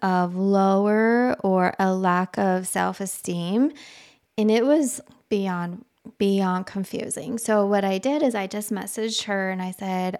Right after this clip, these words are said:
um, "I don't know what's happening, but there's something off." And then eventually, I think it was the next day,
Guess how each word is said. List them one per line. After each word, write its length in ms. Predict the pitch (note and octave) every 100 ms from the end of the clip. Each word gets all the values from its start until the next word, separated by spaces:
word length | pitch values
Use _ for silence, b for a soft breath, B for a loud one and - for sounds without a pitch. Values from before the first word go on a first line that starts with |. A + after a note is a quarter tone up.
| -
um, 220 | G3 F#3+
"I 80 | F#3+
don't 160 | G3
know 80 | F#3+
what's 180 | F3 -
happening, 540 | - - - - A3+
but 180 | G#3+ -
there's 180 | G3 G3
something 360 | F#3+ F#3+ G3+ G3
off." 640 | F#3+ F3+ F#3+ D#4+ - - - _ B B B B B B -
And 220 | G#3+ G#3+
then 200 | G#3+ G3+
eventually, 800 | G3 F#3 G3 - G#3 F#3+ F#3 F#3
I 60 | F#3
think 200 | G3+ G3+
it 80 |
was 160 | G3 F#3
the 120 | G3+
next 300 | F3+ F3+ -
day, 540 | - F3+ F3 F3 F3